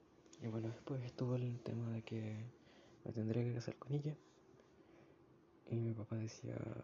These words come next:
"Pero es que no es necesario". Y le dije, "Bueno, no sé si será necesario, la iglesia tiene consecuencias negativas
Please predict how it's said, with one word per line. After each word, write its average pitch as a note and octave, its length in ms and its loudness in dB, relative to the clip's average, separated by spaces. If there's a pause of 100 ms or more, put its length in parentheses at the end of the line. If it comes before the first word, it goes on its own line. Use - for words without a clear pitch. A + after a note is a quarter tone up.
(100)
"Pero B2+ 140 0
es A#2+ 120 -4
que - 100 -4
no B2 100 4
es C#3 140 0
necesario". B2 580 0 (1200)
Y A#2 40 -2
le A#2+ 100 0
dije, A#2+ 300 -2 (1080)
"Bueno, A2+ 180 0 (140)
no A2 160 0
sé A#2 180 4
si A#2+ 140 2
será B2 260 4
necesario, B2+ 520 2
la B2 80 0
iglesia A2+ 500 0 (1040)
tiene A2 200 0
consecuencias A2 480 0
negativas A2 800 2